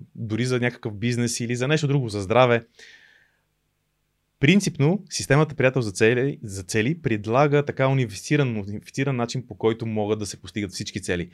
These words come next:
Но според мен е супер ценно, този сезон ще бъде супер ценен за тези хора, които искат да направят нещо конкретно свързано с финансите, защото ще даваме примери.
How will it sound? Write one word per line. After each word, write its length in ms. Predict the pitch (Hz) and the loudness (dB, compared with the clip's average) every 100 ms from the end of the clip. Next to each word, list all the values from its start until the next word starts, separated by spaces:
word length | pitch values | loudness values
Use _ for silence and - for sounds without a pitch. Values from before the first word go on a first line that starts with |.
| - - _ - | -16 -20 _ -8
Но 160 | 117 | -6
според 320 | 104 - 101 | -6 -4 -2
мен 140 | 113 151 | 2 2
е 160 | 147 | 2
супер 540 | 127 - 180 175 160 135 | 0 -2 -2 2 0 2
ценно, 480 | - 131 131 147 190 - _ _ _ _ _ | 2 2 2 0 -2 -10 _ _ _ _ _
този 300 | 135 131 120 | 0 0 -2
сезон 280 | - 117 123 | -2 -2 -2
ще 140 | - | -2
бъде 180 | 120 113 | -2 -4
супер 360 | - 165 156 - | -4 -2 -2 -2
ценен 340 | - 120 123 139 | 0 2 2 0
за 200 | 117 - | -4 -6
тези 220 | - 123 117 | -4 -2 -2
хора, 280 | - 117 117 | 0 0 -2
които 240 | 107 101 | -8 -8
искат 280 | 113 - 110 | -8 -8 -6
да 100 | 101 | -6
направят 360 | 92 104 110 | -4 0 0
нещо 320 | 107 104 - - | -2 -6 -8 -12
конкретно 420 | 101 101 104 117 | -8 -4 -4 -6
свързано 380 | - 110 107 101 | -6 -4 -4 -6
с 180 | 92 | -8
финансите, 560 | - 85 90 90 - 165 | -6 -4 -4 -6 -2 -2
защото 640 | 147 104 - 139 147 175 175 _ _ _ _ _ _ - | 0 -2 0 0 2 -2 -4 _ _ _ _ _ _ -14
ще 160 | - | -4
даваме 240 | 110 123 104 | -2 -2 -2
примери. 420 | 113 107 92 | -4 -2 -4